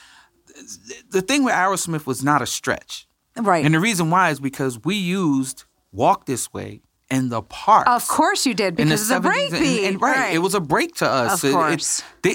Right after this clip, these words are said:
Speaker 1: it wasn't even called Walk This Way. It was called Toys in the Attic because the cover of the album is Toys in the
Speaker 2: Right.
Speaker 1: Attic. It, we didn't even know it was Aerosmith. We knew it was Toys in the Attic. In to-, on Toys in the Attic is this record with this break. What's the name of the break? No one knows.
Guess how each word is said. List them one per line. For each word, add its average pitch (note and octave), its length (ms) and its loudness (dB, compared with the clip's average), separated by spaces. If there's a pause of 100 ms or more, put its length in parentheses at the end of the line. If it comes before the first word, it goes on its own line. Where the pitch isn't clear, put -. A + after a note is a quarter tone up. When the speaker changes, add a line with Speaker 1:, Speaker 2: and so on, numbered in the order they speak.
(160)
Speaker 1:
it A#3+ 60 2
wasn't D4 240 2
even C#4+ 160 2
called B3 180 0
Walk B3 240 -4
This D#3+ 160 -8
Way. C#3+ 140 0
It B2+ 40 0
was B2+ 120 -6
called F#3 220 0
Toys G#3 220 0
in F#3+ 60 -2
the F#3+ 80 -2
Attic G3 320 -2
because C#3+ 280 -4
the C#3 60 -6
cover E3+ 320 -2
of D#3+ 40 -2
the D#3 80 -2
album E3+ 320 0
is D#3+ 60 -8
Toys D#3+ 280 2
in D3 80 -2
the E3 60 -4
Speaker 2:
Right. - 80 -4
Speaker 1:
Attic. G#3 320 -2
It, A#2+ 140 -4 (340)
we F3 120 0
didn't F#4 180 0
even D4+ 180 0
know D4+ 140 2
it C#4+ 40 0
was B3+ 120 -2
Aerosmith. B3 580 -2
We E3 100 2
knew F#3 220 2
it D#3 40 0
was D3 400 -2
Toys C3+ 340 0
in C3 80 2
the B2+ 40 2
Attic. A#2 380 0 (260)
In C3 300 0
to-, - 280 -4
on E3+ 280 2
Toys D#3+ 260 0
in D3 80 -2
the C#3+ 80 -2
Attic A#2+ 380 -2 (100)
is B2+ 200 0
this A#2 220 -4
record G2+ 360 -4 (100)
with C#3+ 160 -2
this C3 180 -4
break. A2+ 340 -4 (200)
What's D3+ 180 -2
the D3 60 -4
name C#3+ 160 0
of C3 60 -2
the B2 60 -2
break? A2 240 -4 (120)
No E3 140 2
one C#3+ 160 2
knows. - 360 -10